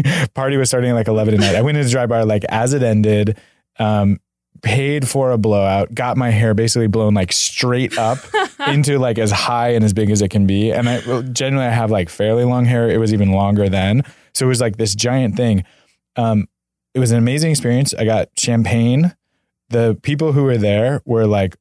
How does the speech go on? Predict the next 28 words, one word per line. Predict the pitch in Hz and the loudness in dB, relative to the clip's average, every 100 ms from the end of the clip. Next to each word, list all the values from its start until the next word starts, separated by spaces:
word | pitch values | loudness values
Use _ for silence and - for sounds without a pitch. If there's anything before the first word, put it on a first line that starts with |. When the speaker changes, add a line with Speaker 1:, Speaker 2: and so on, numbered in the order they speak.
| - | -2
Speaker 1:
loving | 107 120 117 107 | 0 2 2 2
it | 101 113 | 2 0
because | 117 104 110 95 - | -2 -2 -2 -2 -4
I | 117 | -2
was | 110 104 | 0 2
the | 107 | 2
only | 131 117 | 2 0
guy | 95 107 104 95 | 2 0 0 0
in | 73 110 110 | 0 0 2
the | 90 | 2
dry | 95 98 | 0 0
bar. | 87 87 87 | 0 0 0
Speaker 2:
Of | 113 | 0
course. | 302 - - _ - | -4 -6 -12 _ -4
Speaker 1:
Um, | 110 104 - | 0 0 0
and | 120 120 | 0 0
then | 160 147 127 123 - 147 120 - | 2 0 0 0 -2 -2 -2 -4
<laughs> | - 175 - - | -6 -4 -4 -2
when | 139 | 0
it | 131 | 0
got | 127 113 110 | 0 -2 0
done, | 165 156 123 120 120 _ _ _ _ _ | 0 0 2 0 -2 _ _ _ _ _
I, | 120 117 - | -4 -4 -2
I | |
had, | 113 131 131 | -2 0 -2
it's | - 117 | -2 -2
like, | 113 98 104 _ 110 | -2 -4 -6 _ -6
it, | 113 | -6